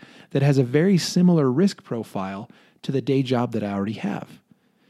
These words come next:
In other words, if I were to put a lot of time and energy into marketing Let's Do the Books, it would, it would succeed. There's no question. It, it will succeed. It's already succeeding.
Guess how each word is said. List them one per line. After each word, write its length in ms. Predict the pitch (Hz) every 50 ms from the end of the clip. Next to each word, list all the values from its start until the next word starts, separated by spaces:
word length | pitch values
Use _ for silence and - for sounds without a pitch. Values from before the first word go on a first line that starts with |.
| _ _ _ -
In 100 | - 185
other 140 | 220 214 185
words, 240 | 170 165 160 - -
if 160 | - 165 -
I 80 | 180 175
were 100 | 175 180
to 60 | 165
put 240 | - - - 247 -
a 80 | -
lot 220 | 147 135 139 156 170
of 80 | 160
time 280 | - - 139 147 160 165
and 100 | 160 139
energy 340 | 135 135 151 151 131 147 151
into 100 | 139 131
marketing 420 | 120 117 120 143 147 156 151 151
Let's 160 | 151 147 143
Do 120 | - - 151
the 80 | 147
Books, 440 | 135 139 147 147 147 147 - - - - - _ _ _ _ _ _ _ _ _ _ -
it 60 | 208
would, 220 | 170 151 139 123 - -
it 120 | - 180 175
would 220 | 180 196 196 156
succeed. 420 | - - 160 - - - 185 185
There's 180 | 143 135 120 131
no 180 | 143 151 160 156
question. 340 | - 180 180 - - -
It, 60 | 127 -
it 60 | -
will 240 | 143 135 147 156 156
succeed. 420 | 151 - 143 - - 185 175 123
It's 140 | 98 98 -
already 340 | 135 131 139 143 147 147 147
succeeding. 640 | 143 - 147 - - 208 226 180 - - - 135